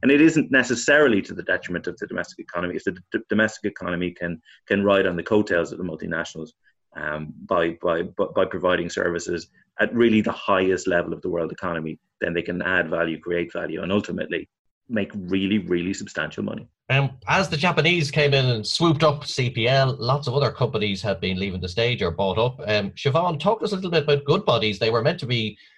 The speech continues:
Speaker 2: going Chinese, but it looks like A I B are going to step in there,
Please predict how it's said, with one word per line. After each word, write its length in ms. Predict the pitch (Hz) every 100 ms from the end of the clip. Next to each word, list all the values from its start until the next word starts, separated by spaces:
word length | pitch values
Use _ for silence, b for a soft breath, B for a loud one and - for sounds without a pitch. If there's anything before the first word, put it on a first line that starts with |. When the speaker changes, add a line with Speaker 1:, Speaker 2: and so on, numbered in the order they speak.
| b b 135
Speaker 2:
going 260 | 139 143
Chinese, 520 | 131 135 131 156 190
but 120 | - 123
it 100 | 135
looks 180 | 151
like 140 | 131 127
A 160 | 131 127
I 100 | 117
B 220 | - 147
are 80 | 101
going 180 | 104 101
to 120 | 98
step 320 | - 117 110
in 180 | 104 101
there, 320 | 120 127 117